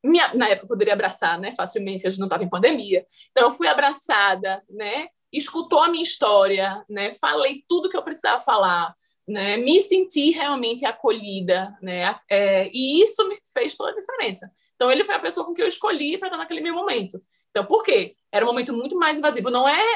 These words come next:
eu não vou comprar uma taça de, de vinho no, na, na loja e vou embora. E vai cuidar da minha saúde, da minha vida, do meu parto, do ma-, do momento mais especial da minha filha, que é o nascimento dela.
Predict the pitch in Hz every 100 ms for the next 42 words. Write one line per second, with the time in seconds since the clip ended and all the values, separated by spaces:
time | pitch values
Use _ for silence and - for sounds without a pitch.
0 | - - 302 339 339 427 415 403 277 262
1 | 294 277 294 262 269 - 208 208 220 208
2 | - 226 226 196 208 208 233 202 202 196
3 | 196 208 190 180 175 180 190 233 285 285
4 | 294 240 175 165 156 202 226 254 285 285
5 | 302 415 440 277 277 254 254 294 359 262
6 | 254 254 - - - 294 - - _ _
7 | _ - 277 311 - 285 311 285 294 269
8 | 427 - 453 440 370 - 359 427 - 370
9 | 440 453 453 453 453 466 480 494 294 339